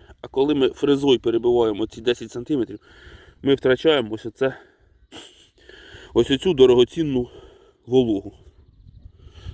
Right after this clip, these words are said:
Тому в цьому році не будемо огород розробляти мотоблоком. Максимум, може, там під трав-, для люцерки в одному там місці, бо ту ми убрали.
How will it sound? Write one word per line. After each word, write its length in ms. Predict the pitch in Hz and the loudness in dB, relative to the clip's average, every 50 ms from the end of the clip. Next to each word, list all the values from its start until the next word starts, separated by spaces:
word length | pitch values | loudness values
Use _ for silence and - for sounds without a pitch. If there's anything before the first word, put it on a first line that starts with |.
| - - - - | -16 -16 -12 -8
Тому 140 | 127 135 127 | -6 -4 -4
в 80 | - | -2
цьому 260 | - 151 151 143 135 | -2 -2 0 2 2
році 380 | 139 151 147 139 - - 113 - - - - - | 2 2 0 -2 -4 -10 -14 -14 -16 -20 -20 -16
не 120 | - 120 117 | -12 -10 -10
будемо 340 | 107 101 101 92 - - - - _ _ - - - - - - - - - - - - - - - | -10 -10 -14 -14 -14 -18 -18 -20 _ _ -20 -20 -18 -18 -18 -16 -14 -12 -10 -10 -10 -10 -10 -6 -4
огород 400 | - - - 117 120 143 156 156 - - - - - - - - - - - | -4 -2 0 0 0 0 -2 -2 -4 -10 -14 -18 -18 -18 -18 -20 -18 -12 -10
розробляти 680 | 107 113 113 - 90 - 113 117 127 127 - - 110 101 - - - | -8 -8 -6 -4 -4 -4 -2 0 -2 -2 -2 -4 -8 -8 -8 -12 -10
мотоблоком. 560 | 107 110 - 110 104 - 107 90 - - - - - - - - - - - - - - - - 113 | -10 -8 -8 -10 -8 -8 -8 -10 -10 -12 -16 -16 -18 -18 -18 -18 -20 -20 -20 -20 -20 -20 -20 -18 -4
Максимум, 580 | 131 165 165 - - - 143 139 131 131 127 | 0 0 0 0 -2 -10 -14 -14 -12 -12 -10
може, 300 | 135 139 131 - 127 120 120 | -10 -10 -8 -6 -8 -8 -6
там 260 | 123 127 127 - - - - - - - - - - | -8 -10 -10 -10 -14 -20 -20 -20 -20 -20 -20 -20 -14
під 240 | 143 147 - - - | -14 -14 -14 -12 -12
трав-, 320 | 131 120 127 127 123 120 - 113 | -10 -6 -4 -4 -6 -6 -10 -10
для 200 | 117 120 131 131 | -4 -2 0 0
люцерки 720 | 131 131 131 123 - - 180 180 165 147 - - 104 98 - - - - - - - - - - - - - - - - - | 0 -2 -6 -6 -4 -2 0 0 0 0 -4 -6 -10 -12 -12 -16 -18 -20 -20 -20 -20 -20 -20 -20 -20 -20 -20 -20 -20 -20 -10
в 100 | - 107 | -6 -6
одному 320 | 110 113 113 110 104 101 | -4 -2 -2 -4 -4 -4
там 160 | - 104 101 | -6 -8 -8
місці, 300 | 104 104 92 - - 90 | -8 -10 -12 -12 -14 -14
бо 120 | 98 104 101 | -12 -12 -12
ту 140 | - 123 | -8 -8
ми 140 | 117 107 104 | -6 -4 -4
убрали. 680 | 104 104 - 95 107 107 107 107 98 82 - - 50 - | -6 -6 -8 -10 -12 -10 -6 -4 -4 -4 -4 -8 -14 -20